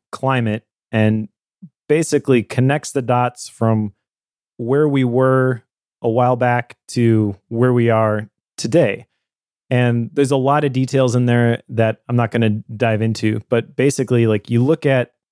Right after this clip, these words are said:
the situation we're in and you see the Congress people and senators, and they just, they show up for their meetings and they yell at each other and it's us against them. It never, it, it didn't used to be that way. And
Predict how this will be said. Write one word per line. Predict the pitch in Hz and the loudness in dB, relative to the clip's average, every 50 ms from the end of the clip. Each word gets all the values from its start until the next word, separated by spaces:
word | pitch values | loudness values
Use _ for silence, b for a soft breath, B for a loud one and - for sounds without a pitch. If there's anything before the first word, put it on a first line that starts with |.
| _ _ _ - | _ _ _ 0
the | 123 110 107 | 2 2 2
situation | - - 147 - - 139 131 131 127 120 - 123 120 | 0 -2 -4 -2 0 2 2 2 2 2 0 -2 -2
we're | 120 120 120 113 113 | 0 0 2 2 2
in | 113 113 110 107 107 120 - _ _ _ - | 2 2 2 0 -2 -4 -8 _ _ _ -2
and | 113 107 104 104 104 107 - | 0 0 2 2 0 -2 -2
you | - 123 117 | -2 -2 -2
see | 110 - - - 131 123 123 120 117 117 113 _ _ _ _ _ _ _ _ _ _ _ _ _ | -2 -2 -2 -2 0 0 2 2 0 0 -2 _ _ _ _ _ _ _ _ _ _ _ _ _
the | - 127 123 120 - _ _ - | 0 0 0 0 -2 _ _ -8
Congress | - 151 185 196 196 190 - | -4 -2 -2 0 -2 -2 -2
people | - 165 165 - 156 151 | -2 -4 -2 0 0 0
and | 143 131 | 0 0
senators, | - 147 147 143 127 135 131 127 127 120 - - - - _ _ _ _ _ _ - | -2 -2 0 0 2 2 2 2 2 0 -4 -8 -14 -18 _ _ _ _ _ _ -4
and | 123 113 113 117 113 110 104 104 | 0 0 2 2 0 -2 -2 0
they | 127 120 117 | 0 2 2
just, | 110 120 113 - - _ - | 2 0 -2 -4 -6 _ -2
they | 127 | -2
show | 113 - - 160 165 | 0 2 2 2 2
up | 165 - | 0 -2
for | - 143 | -2 -2
their | 143 131 | 0 0
meetings | 127 127 131 123 123 123 113 107 | 2 2 2 2 2 2 0 0
and | 110 110 | 0 0
they | 107 110 | 0 0
yell | 120 131 135 135 | 0 2 2 2
at | 127 | 0
each | 127 117 - - | 0 -2 -2 -2
other | 120 117 113 110 | 0 0 2 2
and | 107 107 104 | 0 0 -2
it's | 101 - - - | -4 -6 -6 -4
us | 151 139 - | -4 -2 -2
against | 135 117 123 120 113 - - | -2 0 0 0 0 -2 -2
them. | - 117 110 110 107 117 | -2 0 0 0 0 -2
It | 135 135 | -2 0
never, | 151 185 208 202 196 | 0 2 2 2 0
it, | - - 147 143 - - | -2 -2 -4 -4 -4 -8
it | - 131 - | -12 -4 -2
didn't | 226 240 196 151 | -2 0 0 0
used | 143 160 175 - - | 0 0 0 0 -2
to | 127 | -4
be | 110 120 156 143 | -2 0 0 2
that | 113 117 95 - | 2 2 0 -2
way. | 123 127 - - - _ _ _ _ _ _ _ _ _ _ _ _ _ _ _ _ - | -4 -6 -6 -8 -12 _ _ _ _ _ _ _ _ _ _ _ _ _ _ _ _ -6
And | - 127 127 127 123 117 127 | -2 0 0 2 0 -2 -4